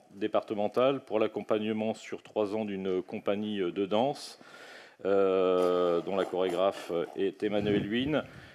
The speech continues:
Euh, chorégraphe qui a décidé de, d'implanter,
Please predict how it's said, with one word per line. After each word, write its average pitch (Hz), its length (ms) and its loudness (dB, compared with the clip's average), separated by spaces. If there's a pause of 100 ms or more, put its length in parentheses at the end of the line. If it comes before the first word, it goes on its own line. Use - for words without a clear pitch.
(480)
Euh, 104 240 2
chorégraphe 117 420 2
qui 117 140 2
a 101 60 4
décidé 127 540 2
de, 104 840 4 (380)
d'implanter, 113 840 -2